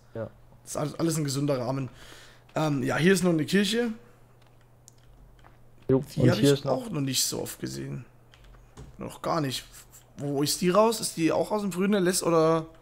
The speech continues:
Speaker 1: Nö, aus dem, aus Mordhauste.
Speaker 2: Ah, okay.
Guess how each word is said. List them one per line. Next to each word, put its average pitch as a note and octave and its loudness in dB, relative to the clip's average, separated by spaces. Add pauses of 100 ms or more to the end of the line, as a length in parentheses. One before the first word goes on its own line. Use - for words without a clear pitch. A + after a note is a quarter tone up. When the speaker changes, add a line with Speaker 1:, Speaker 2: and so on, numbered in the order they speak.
(500)
Speaker 1:
Nö, D3 -4
aus D3 2
dem, C3 2
aus C3 4
Mordhauste. A#2+ 4 (600)
Speaker 2:
Ah, B2+ -4
okay. E3+ 0